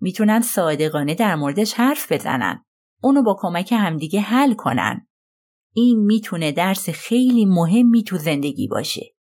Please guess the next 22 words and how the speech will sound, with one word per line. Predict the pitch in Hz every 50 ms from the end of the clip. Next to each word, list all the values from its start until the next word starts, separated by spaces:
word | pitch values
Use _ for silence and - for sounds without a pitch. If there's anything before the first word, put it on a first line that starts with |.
| _ _ _ _ _ _ _ _ _ -
اکثر | 208 208 208 - - 208 185 185
بچه‌هایی | 180 180 170 170 - - 170 160 156
که | 180 185
سرخورده | - - 170 156 151 147 - - 160 156 147 123 139 139
می‌شن | 143 147 139 135 - 160 160 165 175 175 175 170
یا | 160 165 160 156 151 143
مشکلات | 147 151 156 151 - - 151 151 151 151 151 165
جدی | 160 156 - 151 139 - - 220 240
تو | 247 247
مدرسه، | 214 196 180 170 156 - 151 156 - - - 139 - - - _ _ -
تو | - -
اجتماع | 254 262 226 208 - - - 180 170 175 196 208 202 170 143 131 - _ _ _ _
یا | 170 170 160
سر | 156 - - 180 170 175 170
کار | 170 170 - 185 170 165 160 156
یا | 185 202
هر | 208 269 294 294
جای | 277 269 233 190 165
دیگه | 156 151 160 156
براشون | 160 151 147 147 147 - 156 156 151
پیش | 151 - 147 139 - - -
میاد | 160 160 156 156 160 170 180 185 196 196 202 202 _